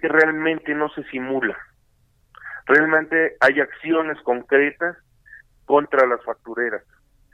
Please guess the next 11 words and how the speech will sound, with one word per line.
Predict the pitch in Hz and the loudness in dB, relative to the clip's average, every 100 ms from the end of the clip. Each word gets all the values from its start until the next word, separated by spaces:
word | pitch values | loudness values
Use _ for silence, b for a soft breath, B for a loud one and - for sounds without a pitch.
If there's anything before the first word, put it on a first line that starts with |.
| B B - | B B -2
Ya | 135 | -2
tenemos | 151 147 151 135 | 0 -4 -4 -4
denuncias | 127 147 170 165 - | -2 -2 -4 -4 -6
presentadas, | 147 143 135 143 143 151 160 _ B B - | -8 -8 -4 2 2 2 -8 _ B B -2
ya | 131 | 0
tenemos | 139 139 135 | 0 -4 -2
las | 131 127 | -2 -2
herramientas | 120 117 123 127 160 165 160 | 0 2 2 -2 -6 -8 -2
para | 151 143 | -2 0
poder | 135 139 143 | 0 0 0
ir | 143 | -6